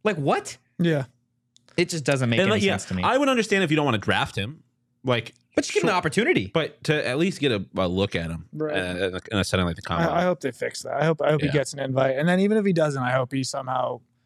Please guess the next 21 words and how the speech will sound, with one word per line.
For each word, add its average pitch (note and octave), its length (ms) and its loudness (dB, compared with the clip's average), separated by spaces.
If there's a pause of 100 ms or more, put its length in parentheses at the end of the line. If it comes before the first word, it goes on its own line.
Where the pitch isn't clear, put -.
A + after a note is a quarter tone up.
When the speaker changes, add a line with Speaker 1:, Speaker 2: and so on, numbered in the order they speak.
(320)
Speaker 2:
I D#3 60 0
don't C#3+ 80 4
know C#3 80 4
what C3+ 160 2
the C#3+ 80 0
percentage C3+ 400 -2
of C3 80 0
guys B2+ 240 0
who C3+ 100 -4
get B2+ 160 0
drafted C3 360 -2
late B2+ 180 -2
who B2+ 80 2
weren't B2+ 160 0
even B2+ 120 -2
at B2+ 100 -6
the A#2+ 60 -8
combine B2+ 440 -2
is, - 180 -6
but, - 160 -6
like, - 220 -6